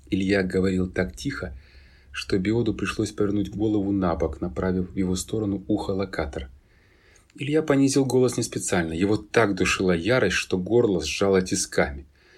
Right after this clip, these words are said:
В такие моменты он предпоч-, предпочитал не говорить,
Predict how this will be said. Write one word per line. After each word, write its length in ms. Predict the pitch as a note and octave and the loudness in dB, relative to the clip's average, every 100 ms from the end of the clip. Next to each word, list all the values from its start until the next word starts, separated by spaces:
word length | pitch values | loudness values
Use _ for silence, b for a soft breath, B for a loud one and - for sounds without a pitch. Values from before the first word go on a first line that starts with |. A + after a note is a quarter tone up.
| b b b b | b b b b
В 120 | - - | -14 -2
такие 420 | B2 - F#3 D3+ | 0 4 6 6
моменты 500 | B2+ G#2 F2 C#2+ F2 | 4 2 2 0 -2
он 120 | G2+ | -4
предпоч-, 680 | G#2+ - F#2 - - F#2 - | -4 -6 -8 -10 -8 -6 -4
предпочитал 800 | A#2+ B2 - B2 C3 C3 B2 - _ - | -2 0 2 2 4 4 0 -8 _ -4
не 140 | B2 | 0
говорить, 560 | B2+ C3 C3 D3+ - | 2 2 2 0 -6